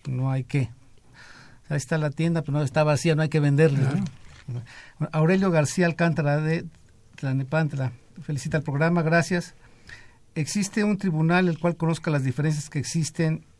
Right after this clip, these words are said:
Speaker 1: ¿Dónde está instalada? Y, bueno, esta es, habla del otro tema, ¿no? La resolución de controversias que ha planteado Estados Unidos, que quiere que
Speaker 2: Ah.
Speaker 1: todo se resuelva en sus tribunales y no en un mecanismo de arbitraje como el que hoy está presente, ¿no?
Speaker 2: Esos son los temas fundamentales de la renegociación.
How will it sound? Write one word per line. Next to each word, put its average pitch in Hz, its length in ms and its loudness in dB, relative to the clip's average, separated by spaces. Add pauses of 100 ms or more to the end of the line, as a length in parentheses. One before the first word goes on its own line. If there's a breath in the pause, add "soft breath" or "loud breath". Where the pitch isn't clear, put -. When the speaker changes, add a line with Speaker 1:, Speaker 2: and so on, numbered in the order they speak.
(360)
Speaker 1:
¿Dónde 156 320 -4
está - 160 -4
instalada? 151 680 0
Y, - 140 -16 (100)
bueno, 175 240 2
esta 190 160 -2
es, 190 160 -6
habla 202 400 4
del 160 240 2
otro 196 200 0
tema, 185 300 2
¿no? 170 100 2
La 147 180 2
resolución 147 480 0
de 180 100 0
controversias 151 720 0 (380 loud breath)
que - 80 -4
ha 143 80 0
planteado 151 320 0
Estados 156 340 0
Unidos, 185 240 2
que 139 140 -2
quiere 180 240 6
que 120 80 4
Speaker 2:
Ah. 120 40 2
Speaker 1:
todo 180 160 6
se 165 120 4
resuelva 165 340 2
en 135 160 2
sus 170 220 2
tribunales 170 800 2
y 143 100 2
no 160 160 4
en 165 80 2
un 170 100 4
mecanismo 156 380 2
de 151 60 2
arbitraje 135 480 -2
como 123 240 -2
el 120 60 -6
que 147 120 -4
hoy 139 100 0
está 135 300 -4
presente, 127 640 -4
¿no? 156 60 -4
Speaker 2:
Esos 170 240 0
son 147 180 6
los 131 140 2
temas 143 260 2
fundamentales 131 680 2
de 120 60 2
la 127 120 0
renegociación. 117 640 0